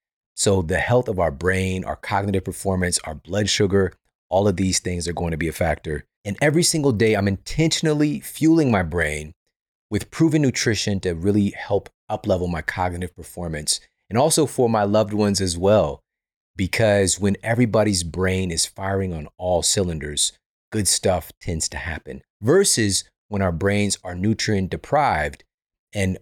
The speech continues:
we have a reduction in circulation, in nourishment, in nutrition getting to areas of our brain like our prefrontal cortex that's responsible for social control,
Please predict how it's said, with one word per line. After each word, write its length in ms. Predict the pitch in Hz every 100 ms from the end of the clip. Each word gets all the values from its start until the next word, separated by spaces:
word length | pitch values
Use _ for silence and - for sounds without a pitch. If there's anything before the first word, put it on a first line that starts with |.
| _
we 140 | 101
have 340 | 95 107 90 -
a 240 | 104 98 92
reduction 840 | 80 92 82 147 - - 95 82 - _ _
in 380 | 104 104 101 92 - _
circulation, 800 | - 120 - 113 147 143 110 87
in 220 | 104 101 104
nourishment, 540 | 127 135 - 90 78
in 220 | 104 98 101
nutrition 560 | 101 - 143 - 101
getting 300 | 87 95 107
to 340 | - 107 101 95 _ _ _ -
areas 300 | 107 107 101
of 60 |
our 100 | 107
brain 240 | 92 120 104
like 120 | 90
our 80 | 87
prefrontal 500 | - 110 117 110 110
cortex 600 | - 76 - 71 - - _
that's 180 | 95 -
responsible 640 | 101 - 120 120 117 110
for 260 | 98 107 101
social 460 | - 123 131 123
control, 560 | - 92 - 82 80 -